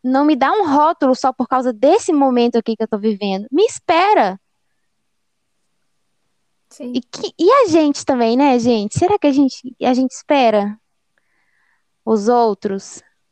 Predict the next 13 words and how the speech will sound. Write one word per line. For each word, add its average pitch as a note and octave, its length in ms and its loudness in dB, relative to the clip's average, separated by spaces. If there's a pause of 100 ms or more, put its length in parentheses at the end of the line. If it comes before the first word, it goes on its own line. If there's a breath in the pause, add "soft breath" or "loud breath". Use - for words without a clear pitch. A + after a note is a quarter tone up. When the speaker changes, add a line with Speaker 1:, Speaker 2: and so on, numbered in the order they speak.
(1000)
Speaker 1:
Nossos G#3 340 -6
irmãos? G#3 720 -4 (1400)
A - 40 -8
gente C4+ 220 0
reconhece B3+ 640 0
eles A3+ 560 2
no A3+ 100 -4
momento G#3 360 -4
de - 80 -18
temporal? A3 640 -4
Eles C#4+ 380 4
de G#3+ 80 -6
verdade? G#3 680 -4